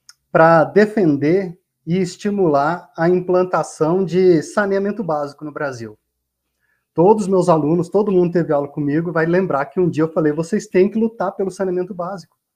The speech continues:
É um absurdo a gente tá no terceiro milênio, um país com o dinheiro que o Brasil tem, a gente não conseguir entregar água tratada, esgoto,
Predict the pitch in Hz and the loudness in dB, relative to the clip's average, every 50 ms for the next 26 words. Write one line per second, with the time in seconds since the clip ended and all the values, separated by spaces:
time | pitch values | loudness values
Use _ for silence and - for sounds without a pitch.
0 | _ - 139 147 165 170 185 190 - - - 190 214 202 196 175 180 185 180 - | _ -4 0 0 2 2 0 -2 -4 -4 -4 -2 0 0 0 -2 -2 -4 -4 -2
1 | - 175 175 170 175 180 160 160 - - 185 202 233 214 202 165 143 135 131 131 | -2 0 0 0 0 -2 -2 -2 0 0 0 2 2 2 2 0 0 -2 -2 -2
2 | 147 160 170 170 _ _ - _ _ _ 156 165 165 - 170 156 160 180 180 - | -4 -4 -6 -8 _ _ -20 _ _ _ -2 -2 0 2 4 4 4 2 2 0
3 | - 208 196 196 185 180 151 165 170 156 156 170 190 220 226 - - 208 190 175 | -2 0 2 4 4 2 2 2 2 2 2 2 2 0 -2 -2 -4 -2 -2 -2
4 | 156 139 139 170 170 165 - - 143 156 180 190 170 190 190 185 196 196 196 214 | -2 -2 -2 -2 -4 -4 -4 -4 -2 0 -2 -2 -2 -4 -8 -8 -10 -10 -10 -10
5 | 202 - 208 170 180 190 196 185 226 202 185 165 170 160 151 131 - - - _ | -10 -10 -8 -6 -4 -4 -4 -4 -6 -6 -2 2 4 4 4 4 0 -4 -12 _
6 | _ _ _ _ _ _ - 139 143 160 190 196 202 185 - 160 156 - - - | _ _ _ _ _ _ 0 2 4 4 4 2 0 0 0 -2 -4 -4 -6 -8
7 | 117 113 120 123 127 131 139 143 143 - _ _ _ _ _ _ _ _ _ _ | -8 -6 -6 -8 -8 -8 -8 -10 -10 -12 _ _ _ _ _ _ _ _ _ _
8 | _ - 165 190 196 156 135 123 120 131 135 143 151 151 151 - 165 160 156 - | _ 2 4 4 4 2 0 -2 0 2 4 4 4 4 2 -2 -4 -4 -4 -6
9 | _ | _